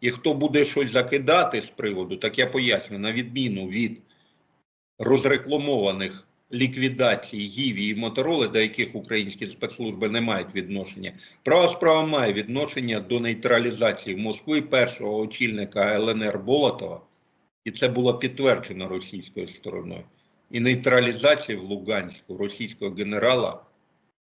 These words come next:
Кутузова, що так само було підтверджено російською стороною. І все це стало завдяки, можливо, завдяки існуванню якраз можливості комунікацій.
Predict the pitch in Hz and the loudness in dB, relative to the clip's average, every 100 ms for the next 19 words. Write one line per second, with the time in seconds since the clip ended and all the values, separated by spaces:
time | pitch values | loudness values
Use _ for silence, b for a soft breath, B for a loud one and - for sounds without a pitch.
0 | _ _ _ _ _ - 143 160 156 127 | _ _ _ _ _ -4 -2 -2 0 2
1 | 120 104 90 87 - 95 101 - 127 135 | 4 4 2 -2 -8 -4 -4 0 0 2
2 | 98 95 95 95 - 113 117 104 98 92 | 0 -2 -4 -6 -4 0 0 -2 -4 -6
3 | 92 - 98 - 95 - 95 92 92 92 | -8 -8 -6 -4 -6 -6 -8 -6 -6 -8
4 | - 117 101 156 165 123 - 104 92 90 | -6 -4 0 0 0 0 0 0 0 -2
5 | 85 110 - 104 - 107 104 101 107 92 | -2 -2 0 -2 0 -2 -2 -4 -4 -6
6 | 85 - b b 113 127 120 123 151 190 | -8 -16 b b 0 2 2 0 -2 -6
7 | 160 131 - 135 135 120 107 92 92 92 | -2 -2 0 0 2 2 2 0 -10 -14
8 | _ _ 104 107 104 101 127 - - - | _ _ -2 0 0 0 0 0 -4 -20
9 | _ _ _ _ _ _ 113 117 107 123 | _ _ _ _ _ _ -4 -4 0 0
10 | 143 120 - 113 - 127 135 123 123 - | 0 0 -2 -6 -4 -4 0 0 0 0
11 | 95 - - - 90 | -2 -2 -10 -16 -14